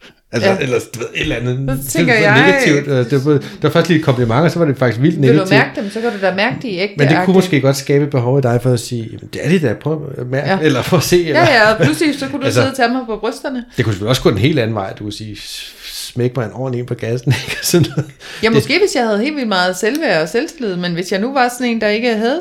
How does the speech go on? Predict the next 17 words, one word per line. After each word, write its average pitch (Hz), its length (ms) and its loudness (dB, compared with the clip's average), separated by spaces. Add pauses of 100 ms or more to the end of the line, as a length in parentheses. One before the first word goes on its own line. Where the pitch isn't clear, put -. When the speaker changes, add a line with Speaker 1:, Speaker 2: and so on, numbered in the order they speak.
Speaker 2:
så 269 80 -4
meget 175 460 0
på - 540 -8
Speaker 1:
Ja, - 20 2
det 131 60 2
er 151 40 6
jo - 20 8
det. 214 80 6
Speaker 2:
selvværdskontoen, 185 720 2
så 254 80 -6
kan 269 100 -4
det 233 80 -4
godt 247 180 0
være 247 160 0
jo 185 140 -2
sådan 196 300 -6
en, 190 300 -12